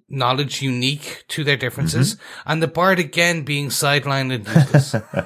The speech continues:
Speaker 2: <laughs>
Speaker 1: Where the story did advance, I felt like it was teasing again the ideas of predestination and destiny.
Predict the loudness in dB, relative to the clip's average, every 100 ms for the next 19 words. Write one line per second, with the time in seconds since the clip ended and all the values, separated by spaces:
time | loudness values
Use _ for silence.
0 | 2 2 -2 -2 -2 -6 -4 -14 -14 _
1 | 2 2 2 2 2 2 4 2 2 -2
2 | -2 -2 -4 -8 -4 -4 0 -2 -2 -4
3 | -6 -6 -8 -4 -4 -2 -4 -2 0 0
4 | 2 0 0 -2 -2 -2 -4 -8 -4 0
5 | 2 0 -2 -2 0 -2 -4 -4 -2 0
6 | 0 -2 -6 -12